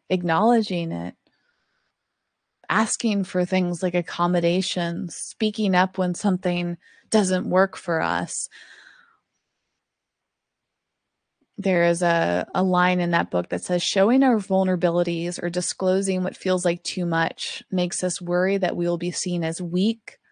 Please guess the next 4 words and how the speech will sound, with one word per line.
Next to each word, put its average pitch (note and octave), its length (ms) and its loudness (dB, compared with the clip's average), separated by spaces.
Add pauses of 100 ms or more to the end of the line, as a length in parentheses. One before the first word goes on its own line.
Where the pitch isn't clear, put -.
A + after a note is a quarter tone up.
(220)
less D#3+ 280 -2
confident, F#3+ 680 0
or E3+ 100 -2
exposed." - 1000 0